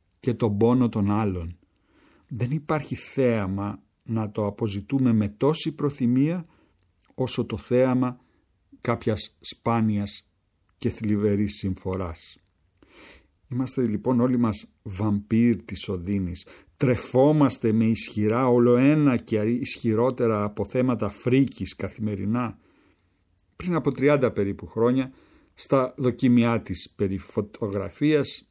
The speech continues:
η Αμερικανίδα συγγραφέα Σούζαν Σόντακ, που έζησε από το χίλια εννιακόσια τριάντα τρία έως το δύο χιλιάδες τέσσερα, σε αυτό λοιπόν το ερώτημα, αν ζούμε, αν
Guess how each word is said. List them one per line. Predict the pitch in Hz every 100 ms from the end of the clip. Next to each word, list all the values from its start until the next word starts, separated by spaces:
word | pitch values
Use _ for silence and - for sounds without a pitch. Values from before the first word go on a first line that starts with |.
| _ _
η | 202
Αμερικανίδα | 175 151 139 120 120 127 117 107
συγγραφέα | 104 101 95 - 110 110
Σούζαν | - 113 95 98
Σόντακ, | - 123 131 127 120 - _ _ _ -
που | 110
έζησε | 104 98 - 95
από | 92
το | -
χίλια | - 101
εννιακόσια | 98 95 101 101
τριάντα | 95 101 95 95
τρία | - 117 117 117 - _ _ _ _ _ -
έως | 135 117 -
το | 104
δύο | 113 110
χιλιάδες | 110 104 101 92 -
τέσσερα, | 123 120 139 131 123 117 _ _ - - - -
σε | -
αυτό | 120 -
λοιπόν | 175 143 151 143
το | 139 117
ερώτημα, | 110 131 147 185 185 185 180
αν | 139 135 120
ζούμε, | 101 139 156 110 110 117
αν | 104 107 107 113